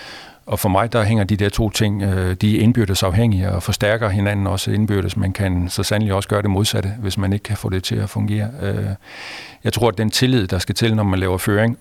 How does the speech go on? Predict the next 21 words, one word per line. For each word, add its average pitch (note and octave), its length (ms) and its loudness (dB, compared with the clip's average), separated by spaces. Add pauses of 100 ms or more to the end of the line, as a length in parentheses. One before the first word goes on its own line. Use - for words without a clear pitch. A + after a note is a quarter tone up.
hvor G2 220 0
der F2+ 240 2
jo F#2 200 0
er F2+ 180 0 (200)
noget G#2 280 2
på F#2+ 100 -2
spil, G#2+ 300 -2 (100)
når G2 120 -2
vi F#2 80 -2
snakker F#2 580 0
forsvarsoperationer, G2 1200 -2
øh, F#2 140 -4
i F2+ 60 0
virkeligheden G2 360 2
kan G2 120 -2
det F#2 120 0
ultimative G2+ 640 0
jo F#2 60 0
være F#2 180 -2
på - 100 -6
spil. F#2+ 280 -4